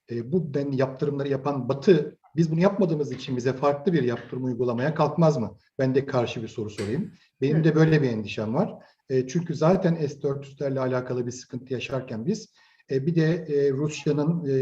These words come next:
Speaker 1: üzerindeki ambargonun, yaptırımların, e, hafifletilmesiyle alakalı biz bir açık yaratırsak,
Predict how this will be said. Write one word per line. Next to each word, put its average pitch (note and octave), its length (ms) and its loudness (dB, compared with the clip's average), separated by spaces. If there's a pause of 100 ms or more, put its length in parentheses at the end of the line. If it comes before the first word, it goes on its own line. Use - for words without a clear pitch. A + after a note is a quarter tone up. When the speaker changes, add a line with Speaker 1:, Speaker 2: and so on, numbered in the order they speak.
(120)
Speaker 1:
üzerindeki C3 1000 -2 (180)
ambargonun, B2+ 600 0
yaptırımların, B2+ 920 0 (240)
e, B2+ 160 0
hafifletilmesiyle C3+ 1040 -2
alakalı C3 680 2 (220)
biz C#3+ 220 -4
bir C#3 280 4
açık D#3 320 -2
yaratırsak, A#2+ 760 2